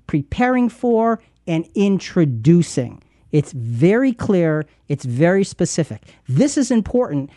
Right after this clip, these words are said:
as we get into, in the next segment, what these parables are gonna be all about. So all of this preparation, uh, the expectation of Messiah, informing who the Messiah was, and instructing to follow him, came from John the Baptist himself.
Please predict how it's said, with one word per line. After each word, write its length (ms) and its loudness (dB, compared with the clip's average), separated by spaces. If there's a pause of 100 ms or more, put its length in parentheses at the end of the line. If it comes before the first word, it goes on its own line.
(140)
as 140 0
we 100 2
get 180 2
into, 420 2 (240)
in 80 4
the 60 4
next 220 0
segment, 320 -2 (160)
what 240 -2
these 160 -2
parables 480 0
are 60 0
gonna 180 0
be 140 0
all 180 -2
about. 300 -6 (720)
So 300 0 (360)
all 320 2
of 120 -2
this 200 0
preparation, 760 -2 (320)
uh, 120 -10 (220)
the 400 -2
expectation 720 0
of 80 0
Messiah, 540 -4 (220)
informing 520 2
who 160 -2
the 60 -2
Messiah 420 0
was, 260 0
and 100 -4
instructing 440 -4
to 80 -4
follow 260 0
him, 80 0 (240)
came 440 2
from 280 0
John 300 -4
the 60 -4
Baptist 440 -6
himself. 480 -14